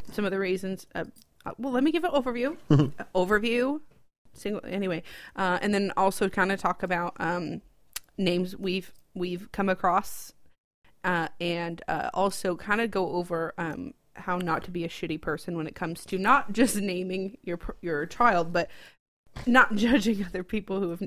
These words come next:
Speaker 1: chosen ch-, interesting names for their children, which is pretty easy. You just don't do it. So, um, but first, let's, let's start with Ezra, because that's, that's something that doesn't involve me per se.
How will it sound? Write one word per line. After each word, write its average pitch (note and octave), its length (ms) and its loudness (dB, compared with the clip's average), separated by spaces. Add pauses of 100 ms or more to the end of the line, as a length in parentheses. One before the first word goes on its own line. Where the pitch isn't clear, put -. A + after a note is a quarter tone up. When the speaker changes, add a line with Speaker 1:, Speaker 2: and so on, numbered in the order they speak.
(120)
Speaker 1:
chosen F#3 680 0
ch-, - 140 -20 (680)
interesting G3+ 880 0
names E3+ 280 -8
for - 140 -8
their F3 180 0
children, - 480 -8 (680)
which - 360 -2
is - 160 -2
pretty G3 240 2
easy. E3 200 -4
You G3 140 -8
just F3 220 -10
don't - 180 -8 (180)
do - 80 -8
it. - 180 -14 (200)
So, - 180 -18 (340)
um, F3+ 380 -6 (300)
but F#3+ 120 4
first, B3+ 240 4
let's, - 240 -2
let's A#3+ 200 2
start - 300 -2
with A3 140 2
Ezra, E3 340 0
because F3 240 -2
that's, G#3+ 380 0
that's G#3 300 4
something B3+ 240 4
that F#3+ 100 -2
doesn't F#3 240 4
involve F3 420 2
me D#3+ 180 -2
per D#3 200 -4
se. B2 320 -4